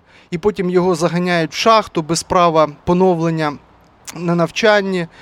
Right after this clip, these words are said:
заганяють в шахту, і в шахті він читає поезію, е, поезію Вінграновського. Тобто живе своїм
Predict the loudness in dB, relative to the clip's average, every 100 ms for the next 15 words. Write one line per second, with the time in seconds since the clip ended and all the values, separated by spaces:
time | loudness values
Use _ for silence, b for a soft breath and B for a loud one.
0 | B B B 0 0 0 0 0 0 0
1 | 0 -2 -8 -6 -6 -2 0 0 -4 -4
2 | -4 -4 -2 0 0 0 2 2 -2 -2
3 | -2 -2 B B B B B 0 2 2
4 | 0 0 4 4 4 0 -2 2 4 4
5 | 2 0 0 0 2 0 0 -6 -10 -10
6 | -10 -6 -2 0 2 2 0 -4 -2 -2
7 | -4